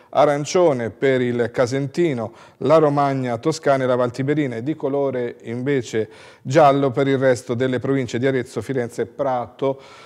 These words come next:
Pistoia, Pisa e Lucca. Deboli le precipitazioni e temporali possibili anche, eh, sul resto della regione.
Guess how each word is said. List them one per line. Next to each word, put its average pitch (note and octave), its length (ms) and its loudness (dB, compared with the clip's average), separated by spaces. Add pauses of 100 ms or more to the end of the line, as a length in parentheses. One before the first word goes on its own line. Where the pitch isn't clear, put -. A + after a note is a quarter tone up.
(240)
Pistoia, C#3 540 2
Pisa C3 380 0
e B2 80 4
Lucca. C3+ 420 0
Deboli C3 500 2
le B2+ 140 0
precipitazioni C#3+ 840 -4
e A2 80 -8
temporali C#3 560 0
possibili A2+ 640 -6
anche, C#3+ 680 -4
eh, C#3+ 140 -8
sul D3 260 -8
resto A2 460 -12
della A2 600 -8
regione. B2+ 720 -2